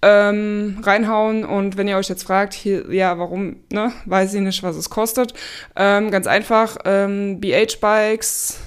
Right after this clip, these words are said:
oder besser gesagt, Ischgl ist eine Partnerregion von meinem Bikesponsor, B H Bikes. Ähm, und dadurch, ähm,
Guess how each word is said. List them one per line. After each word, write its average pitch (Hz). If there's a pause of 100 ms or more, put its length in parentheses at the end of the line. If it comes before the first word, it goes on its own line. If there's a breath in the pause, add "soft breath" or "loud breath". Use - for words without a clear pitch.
(120 loud breath)
oder 175
besser 165
gesagt, 151
Ischgl 226
ist -
eine 175
Partnerregion 240
von 214
meinem 175
Bikesponsor, 254
B 233
H -
Bikes. 277 (500 loud breath)
Ähm, 233
und 226
dadurch, 220
ähm, 196